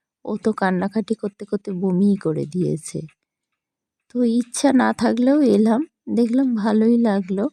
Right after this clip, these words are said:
মনটা একটু আলাদা রকম হলো। আর কি বলবো, মামনির জন্য এত মনটা খারাপ করছে,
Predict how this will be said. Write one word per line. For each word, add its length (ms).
মনটা 340
একটু 300
আলাদা 420
রকম 400
হলো। 340
আর 320
কি 180
বলবো, 500
মামনির 520
জন্য 260
এত 280
মনটা 420
খারাপ 420
করছে, 380